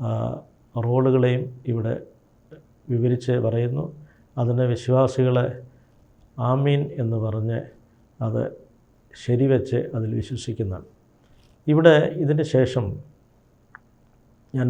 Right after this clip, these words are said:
പറഞ്ഞത് എലവേഷൻ്റെ സമയത്ത് കർത്താവിൻ്റെ സ്വർഗാരോഹണത്തെ സൂചിപ്പിക്കുന്നു. കർത്താവിൻ്റെ സ്വർഗാരോഹണത്തെക്കുറിച്ച്, ആ,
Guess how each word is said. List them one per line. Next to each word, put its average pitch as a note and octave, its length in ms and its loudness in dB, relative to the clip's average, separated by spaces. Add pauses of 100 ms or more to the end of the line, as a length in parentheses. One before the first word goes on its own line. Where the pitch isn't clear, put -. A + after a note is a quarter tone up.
പറഞ്ഞത് B2 380 2 (640)
എലവേഷൻ്റെ C3 640 4
സമയത്ത് C3 440 0
കർത്താവിൻ്റെ C3 640 2 (800)
സ്വർഗാരോഹണത്തെ C3+ 920 4 (100)
സൂചിപ്പിക്കുന്നു. A2 540 -6 (1200)
കർത്താവിൻ്റെ D3+ 540 6
സ്വർഗാരോഹണത്തെക്കുറിച്ച്, D3+ 1080 6 (1120)
ആ, - 20 2